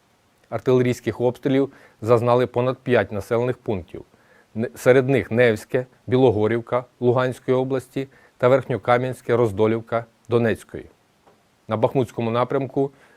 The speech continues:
противник вів безуспішні наступальні дії в районі Бахмута. Завдав авіаударів в районах Білої Гори та Деліївки. Від ворожих артилерійських обстрілів постраждали понад десять населених пунктів, серед яких Васюківка,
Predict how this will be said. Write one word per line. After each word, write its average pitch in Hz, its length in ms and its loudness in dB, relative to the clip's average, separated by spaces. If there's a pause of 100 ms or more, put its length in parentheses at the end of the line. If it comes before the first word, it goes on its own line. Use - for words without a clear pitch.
противник 131 500 2
вів 135 160 0
безуспішні 139 640 0
наступальні 104 540 -4
дії 127 300 -4
в 113 100 -8
районі 98 360 -4
Бахмута. 113 540 -6 (480)
Завдав 117 560 2 (320)
авіаударів 120 720 2 (260)
в 110 80 -6
районах 120 360 2
Білої 113 380 0
Гори 104 420 -2 (240)
та 110 120 -2
Деліївки. 110 640 -4 (560)
Від 120 160 -2
ворожих 143 440 4
артилерійських 127 800 0
обстрілів 131 460 -4 (300)
постраждали 123 600 2
понад 113 380 -4
десять 123 380 -2
населених 110 520 -6
пунктів, - 440 -8 (420)
серед 120 300 0
яких 135 340 -2
Васюківка, 113 640 -4